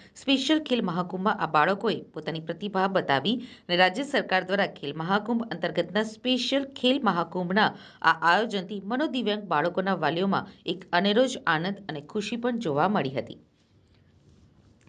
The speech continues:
કારણ કે પોતાના આ બાળકો માટે તે ઘરે ક્યારેય પણ આ પ્રમાણેની વ્યવસ્થા કરી શકે નહીં. ત્યારે રાજ્ય સરકાર દ્વારા સ્પેશિયલ ખેલ મહાકુંભ ખૂબ જ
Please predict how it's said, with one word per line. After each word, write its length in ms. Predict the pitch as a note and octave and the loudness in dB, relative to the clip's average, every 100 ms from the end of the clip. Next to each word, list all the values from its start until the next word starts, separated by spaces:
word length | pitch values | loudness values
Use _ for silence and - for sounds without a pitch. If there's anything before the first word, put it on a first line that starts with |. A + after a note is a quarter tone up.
| - | 4
કારણ 420 | A3+ A#3 C4+ D4 - _ | 6 6 2 -6 -14 _
કે 80 | - | -10
પોતાના 380 | B3 C#4 E4 E4+ | -4 -2 0 -2
આ 140 | - | -2
બાળકો 440 | G3 F#3+ F3+ G3 G#3 | 2 2 2 0 -2
માટે 460 | G3+ G3 A#3+ F3+ - | 0 0 -2 -4 -8
તે 80 | F#3 | -12
ઘરે 320 | - G3+ A3+ | -6 -2 -2
ક્યારેય 400 | A#3+ A3+ F3 G#3+ | 0 2 4 4
પણ 140 | B3+ B3+ | 0 -2
આ 60 | F3+ | -2
પ્રમાણેની 520 | F3 D#3+ F3 F#3+ A3 | -2 -2 -2 -2 -4
વ્યવસ્થા 360 | F#3+ E3 E3 G3+ | -2 -4 -2 -4
કરી 280 | G3+ D#3+ G#3 | -2 -2 -2
શકે 340 | - E3+ D3 | -2 -2 -2
નહીં. 340 | C#3 C3+ A#2 - _ _ - - - | -4 -4 -8 -12 _ _ -20 -20 0
ત્યારે 180 | F3 D#3 | 2 4
રાજ્ય 300 | F3+ F3+ C4 | 4 2 -2
સરકાર 380 | C4 F#3+ F#3+ F3+ | -2 -2 0 0
દ્વારા 280 | F3+ F3+ | 0 0
સ્પેશિયલ 560 | G3 - F3+ F3+ G3+ A3 | -2 -6 -8 -4 0 -2
ખેલ 280 | A3 B3+ C#4 | 0 0 2
મહાકુંભ 560 | A3+ F#3 F3 G#3 G#3 | 2 2 0 0 0
ખૂબ 440 | E3 - - C4+ C4+ | -2 -4 -4 4 4
જ 160 | D4+ | 4